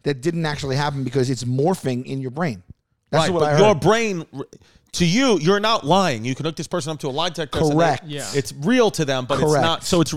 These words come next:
Speaker 2: okay.
Speaker 3: So then what is real? I mean, we had this discussion the other day. Our eyes and ears perceive everything on a delay. So everything's already happened. We have a lag naturally.
Speaker 1: Yeah. How's, how long is that lag?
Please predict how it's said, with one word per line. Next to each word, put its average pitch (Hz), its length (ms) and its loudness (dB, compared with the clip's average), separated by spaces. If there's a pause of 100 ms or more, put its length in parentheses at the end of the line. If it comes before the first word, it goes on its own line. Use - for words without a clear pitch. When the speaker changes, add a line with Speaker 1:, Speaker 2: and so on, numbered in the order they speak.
Speaker 2:
okay. 135 320 2
Speaker 3:
So 98 80 -10
then 170 160 -8
what 175 160 -8
is 170 120 -10
real? 175 160 -10
I 160 100 -10
mean, 175 140 -8
we 190 120 -6
had 196 100 -8
this 160 160 -16
discussion 160 440 -12
the 147 60 -10
other 135 120 -12
day. 135 480 -8
Our 139 180 -6
eyes 143 280 -4
and 139 80 -14
ears 139 280 -12
perceive 135 400 -16
everything 131 420 -12
on 123 120 -14
a 123 40 -14
delay. 123 640 -12 (100)
So - 140 -16
everything's 143 380 -10
already 135 220 -12
happened. 131 520 -10 (600)
We 147 80 -16
have 135 80 -12
a 139 40 -10
lag 127 460 -10
naturally. - 540 -20 (260)
Speaker 1:
Yeah. 135 200 0
How's, 123 280 -4
how 131 160 0
long 135 220 -2
is 113 80 -4
that 113 180 -4
lag? 101 220 -14